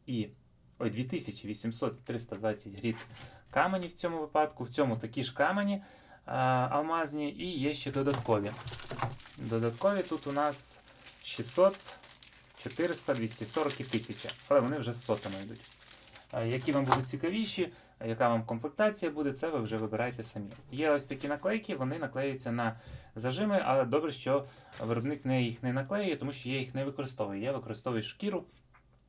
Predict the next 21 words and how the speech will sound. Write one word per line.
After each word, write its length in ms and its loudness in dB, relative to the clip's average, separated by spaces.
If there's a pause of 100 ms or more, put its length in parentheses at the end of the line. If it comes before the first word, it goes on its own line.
(160)
а 180 4
це 240 4
в 60 2
мене 180 2
буде 240 -4
для 280 -2
якихось 460 -8
інших, 260 -8 (680)
е, 100 -4
задач, 420 -2
буду 180 -6
рішати. 520 -6 (460)
А, 480 4 (500)
так, 280 2
що 320 -4
ще 540 -2 (100)
сказати? 540 0 (100)
По 100 4
тримачу, 460 -2
вроді 280 -2
би 260 -4